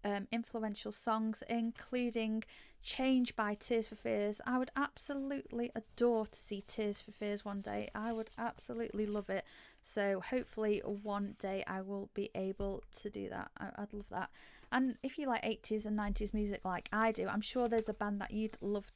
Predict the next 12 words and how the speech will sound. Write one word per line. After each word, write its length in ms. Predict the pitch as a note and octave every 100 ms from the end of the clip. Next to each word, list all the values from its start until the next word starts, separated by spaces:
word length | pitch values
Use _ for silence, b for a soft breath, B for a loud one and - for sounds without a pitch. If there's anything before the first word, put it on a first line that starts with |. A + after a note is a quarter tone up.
| -
to 260 | G3+ F#3+ - -
be 60 | F#3+
able 380 | F3+ F#3+ F#3 - - -
to 140 | F#3+
see. 300 | - F#3 F#3+ B B B -
Um, 300 | A3 A#3+ A#3 B3
again, 420 | A#3+ B3+ A3+ G#3+ -
track 220 | C#4+ C4
nineteen, 520 | B3+ A#3+ - A#3+ A3+ G#3
we 100 | G#3+
talked 380 | - B3 - -
about 520 | - A3 G#3+ G#3+ -